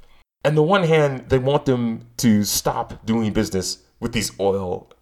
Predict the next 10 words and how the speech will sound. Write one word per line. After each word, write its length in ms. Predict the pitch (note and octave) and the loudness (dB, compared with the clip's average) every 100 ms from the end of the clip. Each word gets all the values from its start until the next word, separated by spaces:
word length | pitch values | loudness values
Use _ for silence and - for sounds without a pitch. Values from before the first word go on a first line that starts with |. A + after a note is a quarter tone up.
| - | -6
and 140 | A2 | -4
gas 240 | G2 E2 - | -2 -2 -4
companies, 500 | F2 D#2 E2+ E2 D#2+ - | -6 -6 -8 -10 -12 -10
the 100 | - | -4
extraction 520 | A2+ - B2 G#2 - F2 | -2 2 2 0 -2 -4
industries 420 | D#2+ D#2 E2+ D2+ | -6 -8 -8 -8
in 60 | |
general, 480 | D2+ E2+ C2 - - - _ _ _ | -2 -2 -2 -8 -10 -16 _ _ _
which 380 | - F3 F3+ - - _ _ _ - | -2 -2 0 -4 -10 _ _ _ 2
indirectly 1300 | A#3 C4+ C4 A3+ F#3 A3 C4 - D3 G2 G#2+ G3 | 4 4 -2 -2 0 0 0 -4 -10 -10 -10 -12